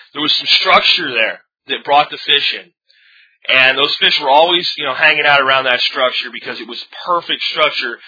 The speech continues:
but it was a piece of structure that, I don't know, nobody else could seem to find, even with a depth finder. Um, wouldn't that be cool? And, and sooner or later, somebody might find it, but they would find it by luck, and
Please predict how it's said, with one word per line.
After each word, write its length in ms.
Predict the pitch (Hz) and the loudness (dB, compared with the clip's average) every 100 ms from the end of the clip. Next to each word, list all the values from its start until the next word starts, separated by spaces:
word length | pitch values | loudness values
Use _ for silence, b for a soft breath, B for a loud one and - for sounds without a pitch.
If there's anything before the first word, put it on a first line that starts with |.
| B B B _ | B B B _
but 80 | 139 | -4
it 40 | |
was 120 | 156 147 | -2 -2
a 60 | |
piece 240 | - 208 190 | -4 -4 -4
of 100 | 156 | -4
structure 540 | - 170 170 - 143 | -2 2 2 0 -4
that, 200 | 131 120 110 _ _ _ _ _ _ _ _ _ - | -4 -4 -6 _ _ _ _ _ _ _ _ _ 0
I 140 | 131 | 2
don't 120 | 143 | 2
know, 120 | 135 131 | 2 2
nobody 340 | 143 151 139 | 2 4 2
else 140 | 127 | 0
could 140 | - 123 | -2 -8
seem 180 | 151 120 | -8 -8
to 80 | |
find, 340 | - 147 143 120 | -2 2 2 2
even 220 | 120 117 | -4 -8
with 100 | 113 | -10
a 80 | 110 | -8
depth 300 | 127 135 - - | -2 -2 -2 -12
finder. 420 | 87 - - - - _ b b b b b | -12 -12 -16 -18 -18 _ b b b b b
Um, 460 | 107 113 113 110 104 - _ _ _ b b b | 2 2 2 -4 -18 -20 _ _ _ b b b
wouldn't 200 | 151 175 | -8 -4
that 200 | 165 147 | 2 0
be 120 | - 120 | 0 -10
cool? 340 | - 98 95 110 | -8 -6 -6 -6
And, 120 | 127 | -6
and 120 | 139 | 0
sooner 180 | - 214 | 0 2
or 60 | |
later, 140 | 170 131 | 2 2
somebody 600 | - 185 226 208 135 110 | 0 2 2 0 -4 -4
might 220 | 110 107 | -4 -4
find 220 | - 107 123 | -2 -6 -6
it, 60 | |
but 80 | 123 | -8
they 60 | 123 | -10
would 120 | 120 | -6
find 240 | 139 143 | -2 -2
it 80 | 131 | 0
by 140 | 113 | -2
luck, 500 | 107 107 117 113 117 - | -2 -6 -2 2 2 -2
and 140 | 113 | -8